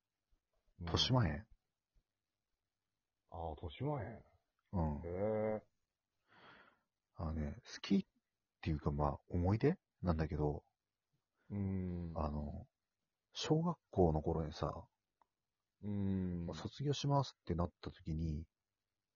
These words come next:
Speaker 1: うん。
Speaker 2: 友達みんなで行ったのよ。
Speaker 1: うんうん。
Speaker 2: うん。そんな感じで、あの、あれだね。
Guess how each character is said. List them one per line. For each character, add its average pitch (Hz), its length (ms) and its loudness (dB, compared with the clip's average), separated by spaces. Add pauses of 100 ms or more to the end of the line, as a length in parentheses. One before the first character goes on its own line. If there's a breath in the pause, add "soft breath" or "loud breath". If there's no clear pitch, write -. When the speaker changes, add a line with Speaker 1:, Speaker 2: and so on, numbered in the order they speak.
(140)
Speaker 1:
う 104 40 -6
ん。 87 540 -4
Speaker 2:
友 139 240 2
達 - 140 -6
み 120 100 2
ん 117 200 2
な 113 120 6
で 85 120 0
行 - 200 -6
っ - 20 -20 (280)
た 87 120 4
の 80 100 -2
よ。 - 180 -8 (1000)
Speaker 1:
う 101 60 -4
ん - 20 0
う 90 500 0
ん。 82 140 -8 (1200)
Speaker 2:
う 80 80 -2
ん。 73 240 -6 (2250)
そ - 180 -6
ん 82 60 -2
な 80 80 -2
感 80 220 -2
じ 82 120 -4
で、 78 240 -2
あ 80 100 -6
の、 76 300 -10 (260)
あ - 100 0
れ 82 80 2
だ 73 80 -2
ね。 78 180 -10